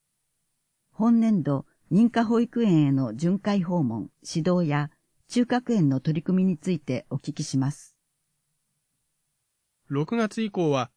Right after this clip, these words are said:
Speaker 2: 感染拡大予防に配慮しながら、通常通りに巡回訪問、指導を実施。中核園について今後は、中核園研修、保育士の相互訪問、子ども同士の交流などを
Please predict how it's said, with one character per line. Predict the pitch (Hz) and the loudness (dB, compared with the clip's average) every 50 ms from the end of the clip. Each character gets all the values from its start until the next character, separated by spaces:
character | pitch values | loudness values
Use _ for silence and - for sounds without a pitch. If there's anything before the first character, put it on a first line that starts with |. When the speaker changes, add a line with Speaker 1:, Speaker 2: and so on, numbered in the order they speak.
| _ _ - | _ _ -10
Speaker 2:
感 | - 147 185 202 196 | -6 -4 -4 -2 -2
染 | - 202 196 | -2 -2 -2
拡 | 180 190 175 - 190 | -2 -4 -6 -4 -2
大 | 175 175 170 160 | -2 -2 -2 0
予 | 151 139 131 | -2 -2 -2
防 | 139 170 180 185 | -2 -2 -2 -2
に | 185 175 | -2 -2
配 | 151 - 196 190 170 | -2 -2 -2 -2 -2
慮 | 147 139 | -4 -6
し | - - | -6 -6
な | 131 131 135 | -6 -6 -6
が | 131 127 | -6 -8
ら、 | 123 120 - _ _ _ _ _ _ | -8 -10 -12 _ _ _ _ _ _
通 | - - 147 170 196 | -12 -6 -4 -4 -2
常 | 190 208 208 208 | -2 -2 -2 -2
通 | 190 196 196 185 | -2 -2 -2 -2
り | 165 151 | -2 -2
に | 151 160 160 - _ _ _ _ _ _ | -2 -4 -4 -6 _ _ _ _ _ _
巡 | - - 139 185 190 | -10 -8 -6 -6 -4
回 | - 170 165 160 | -4 -4 -4 -4
訪 | 143 - 175 160 147 | -4 -6 -4 -4 -4
問、 | 127 107 104 110 _ _ - | -4 -6 -12 -18 _ _ -18
指 | - - 151 131 151 | -12 -8 -6 -4 -2
導 | 165 180 190 | -2 -2 -2
を | 196 185 | -4 -6
実 | 139 120 110 - | -8 -10 -14 -16
施。 | - - - - - _ _ _ _ _ _ _ _ _ _ _ _ _ _ _ | -16 -16 -16 -18 -20 _ _ _ _ _ _ _ _ _ _ _ _ _ _ _
中 | - - 190 202 | -8 -4 -4 -2
核 | 202 208 214 - 196 | 0 0 -2 0 -2
園 | 190 180 160 | -2 -2 -2
に | 151 143 | -2 -4
つ | 135 - 175 | -4 -6 -8
い | 160 147 | -8 -6
て | - 135 135 - _ | -6 -8 -10 -10 _
今 | - - 139 160 165 | -12 -8 -8 -6 -2
後 | 160 156 | -2 0
は、 | 151 147 139 - _ _ _ _ _ _ _ _ | 0 0 -2 -6 _ _ _ _ _ _ _ _
中 | - - 170 190 | -6 -4 -4 -2
核 | - 185 175 - 180 180 | 0 -2 -2 -2 -2 -2
園 | 170 165 156 | -2 -2 -4
研 | - 160 151 139 | -4 -4 -4 -4
修、 | 120 - - 117 107 107 113 _ _ _ _ _ _ _ | -4 -8 -12 -18 -20 -20 -20 _ _ _ _ _ _ _
保 | - 170 202 | -4 -2 -2
育 | 214 - - | -2 -2 -6
士 | - - 160 | -8 -6 -4
の | 143 135 139 - _ _ _ | -4 -4 -6 -10 _ _ _
相 | - - - 180 196 | -14 -6 -4 -4 -2
互 | 196 196 185 | -2 -2 -4
訪 | 151 170 165 147 123 | -2 -2 -4 -4 -4
問、 | 104 - 95 - _ _ _ _ _ _ _ _ _ _ | -6 -10 -20 -20 _ _ _ _ _ _ _ _ _ _
子 | - - 160 | -8 -4 0
ど | 202 220 | 2 2
も | 220 220 | 2 2
同 | 214 208 196 | 2 0 0
士 | - - 143 | -2 -2 -4
の | 139 123 | -4 -6
交 | - - 175 196 202 | -6 -4 -4 -2 -2
流 | 202 202 190 | -2 -2 -2
な | 190 190 180 | -2 -2 -2
ど | 165 151 156 | -2 -2 -2
を | - - | -4 -6